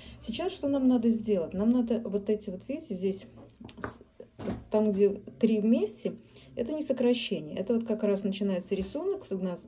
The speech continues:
с изнаночной стороны, где мы провязываем три вместе, а по к-, бра-, бокам делаем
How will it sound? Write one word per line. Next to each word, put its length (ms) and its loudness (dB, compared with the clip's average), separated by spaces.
с 180 -14
изнаночной 560 -2
стороны, 400 -4
где 200 0
мы 80 2
провязываем 580 0
три 200 0
вместе, 460 0
а 160 -6
по 140 -8
к-, 140 -12
бра-, 360 -2
бокам 500 -4
делаем 460 4